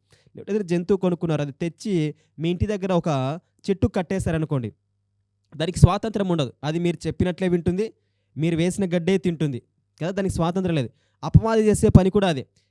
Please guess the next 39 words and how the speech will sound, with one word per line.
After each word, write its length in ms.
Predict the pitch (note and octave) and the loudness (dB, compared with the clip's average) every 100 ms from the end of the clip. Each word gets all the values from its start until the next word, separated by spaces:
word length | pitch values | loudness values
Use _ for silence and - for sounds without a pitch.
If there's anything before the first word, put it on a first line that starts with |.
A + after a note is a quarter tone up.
| _ | _
మీకు 640 | D#3+ G#3+ G#3 D#3+ C3+ D3 E3 _ - | 0 4 4 6 6 6 2 _ 2
ఒక 180 | F3 E3 | 4 6
ఫోన్ 320 | - F#3+ G3 | 4 2 2
అనే 140 | F3+ | 0
ఒక 80 | E3+ | 0
గడ్డి 340 | D3 D3+ D#3 | -2 -2 0
వేస్తాడు, 420 | E3 - D#3+ D#3+ F3+ _ - | -2 -2 -2 -2 -4 _ 0
టీవీ 220 | G#3 G3 | 2 2
అనే 140 | F3+ | 2
ఒక 80 | D#3 | 2
గడ్డి 320 | D3+ D3 D3 | 0 0 0
వేస్తాడు, 500 | E3 D#3+ - D#3+ E3 E3+ _ _ B2 | 0 0 -2 -2 -2 -4 _ _ -4
మందు 280 | D#3+ G3+ | -2 0
అనే 140 | G3 E3+ | 2 2
ఒక 80 | D#3+ | 2
గడ్డి 320 | C#3+ D3+ E3+ | 0 2 2
వేస్తాడు, 440 | D#3 - D#3 E3 - | 2 0 -2 -2 -6
సిగరెట్ 340 | - G3+ G3 F3+ | 0 2 4 4
అనే 120 | E3 | 2
ఒక 160 | C#3+ | 2
గడ్డి 200 | D3 D#3 | 0 2
వేస్తాడు. 540 | E3 D#3 - C#3+ B2 A#2+ _ - | 2 2 0 0 -2 -4 _ -6
మిమ్మల్ని 280 | D#3 F3+ F3 | -2 0 2
ఒక 100 | E3+ | 0
కట్-, 480 | D#3+ F3 - _ D3+ | -2 -4 -6 _ -2
ఒక 360 | D#3+ C#3+ B2+ - | 0 -2 -4 -4
తన 160 | D#3+ D#3+ - | -4 -2 0
చేతి 160 | G3+ G#3+ | 0 0
కట్టేసుకొని 840 | G3 E3 G3 F#3+ G#3 F3+ C3 C3+ C#3+ _ _ | -2 -2 0 0 0 0 0 -2 -8 _ _
వాడు 200 | D#3 F#3 | -2 -2
మిమ్మల్ని 300 | F#3+ F#3 F3+ | 0 0 0
ఒక 100 | E3 | 0
ఆట 260 | D#3+ F3+ F#3+ | 0 0 0
ఆడుకుంటా 760 | F3+ F3+ F#3 F#3 F#3 C#3 C3 - D#3+ | -2 0 -2 0 -2 -2 -4 -8 -4
వాడు 200 | D#3 F3+ | -4 -2
వేసిన 240 | F#3+ G#3 | -4 -4
మేతని 280 | F#3+ F#3 F#3 | -2 -2 -2
మీరు 160 | F3 D#3 | -2 -2
తింటూ 580 | F#3 F#3 G3 D#3+ C3+ | -2 0 0 0 0